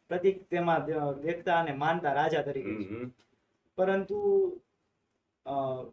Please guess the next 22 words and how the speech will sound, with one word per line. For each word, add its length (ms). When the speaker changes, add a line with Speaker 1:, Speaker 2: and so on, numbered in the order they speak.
Speaker 1:
રાજાના 400
આદેશ, 380
એના 180
પિતાના 340
આદેશના 400
લીધે 260
તેને 160
ચૌદ 300
વર્ષનું 340
વનવાસ 420
થયું. 340
Speaker 2:
હા, 220
વનવાસ 420
પણ. 100
Speaker 1:
તેને 540
અટુ-, 280
અ-, 460
અચૂકપણે 560
તે 180
સ્વીકારી 380
લીધું 300
અને 460